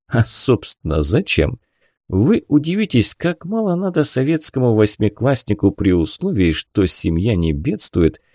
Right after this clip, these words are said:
а взрослая я, притаившаяся в мозгу, подвергает столь вожделенные для прочих сверстников импортные джинсы и диски,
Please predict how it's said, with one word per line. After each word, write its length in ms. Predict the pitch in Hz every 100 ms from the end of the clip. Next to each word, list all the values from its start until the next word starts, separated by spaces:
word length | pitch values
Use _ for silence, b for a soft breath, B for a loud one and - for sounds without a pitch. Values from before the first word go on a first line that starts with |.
| _ -
а 180 | 104
взрослая 760 | 107 101 160 147 - 107 90 82
я, 260 | 80 147
притаившаяся 880 | 185 - - 185 165 - 175 - 151
в 80 | 135
мозгу, 540 | 139 139 123 147 139 113 _
подвергает 760 | 107 98 95 101 104 175 151 -
столь 460 | - - - 170 165
вожделенные 720 | - 123 - - 147 123 117
для 140 | 104 101
прочих 400 | 117 110 104 -
сверстников 760 | - 113 98 - 101 107 -
импортные 720 | - 110 92 95 - - 87 80
джинсы 440 | 101 101 87 -
и 200 | - 87
диски, 600 | 76 104 147 - 160 -